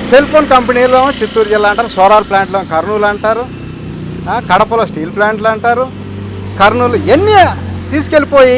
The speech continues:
ఇక్కడేదో పొలాలు తీసుకొని అమ్ముకోవడం తప్పితే ఇక్కడ డెవలప్మెంట్ ఏం చేస్తున్నారు?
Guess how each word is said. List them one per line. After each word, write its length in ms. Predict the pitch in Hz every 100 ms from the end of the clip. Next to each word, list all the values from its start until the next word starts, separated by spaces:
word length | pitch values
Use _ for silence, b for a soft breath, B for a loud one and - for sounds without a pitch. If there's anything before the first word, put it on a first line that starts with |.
| 262
ఇక్కడేదో 340 | 214 233 262 285 190
పొలాలు 280 | 202 277
తీసుకొని 300 | 285 277 302
అమ్ముకోవడం 400 | 285 277 285 277 254 180
తప్పితే 580 | 180 269 247 226 208
ఇక్కడ 240 | 190 - 208 180
డెవలప్మెంట్ 560 | 190 269 269 240 226 294
ఏం 340 | 220 226 269
చేస్తున్నారు? 560 | 233 185 185 175 147